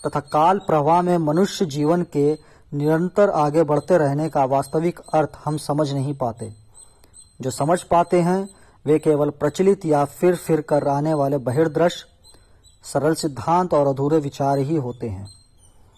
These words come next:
हम जनतंत्र, शिष्टतंत्र और स्वच्छंद तंत्र, समूहवाद और व्यक्तिवाद, साम्राज्यवाद और राष्ट्रवाद,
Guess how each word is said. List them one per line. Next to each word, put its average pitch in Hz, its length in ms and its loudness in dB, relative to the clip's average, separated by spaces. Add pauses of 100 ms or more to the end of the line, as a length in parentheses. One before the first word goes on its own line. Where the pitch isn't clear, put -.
(720)
हम 156 180 -2
जनतंत्र, 151 720 -2 (200)
शिष्टतंत्र - 880 -4 (360)
और 139 140 2
स्वच्छंद 190 600 0 (140)
तंत्र, 147 460 -4 (140)
समूहवाद 143 760 -2
और 131 240 -6
व्यक्तिवाद, 139 600 -2
साम्राज्यवाद 143 1000 -2
और 139 240 -4
राष्ट्रवाद, 131 680 -2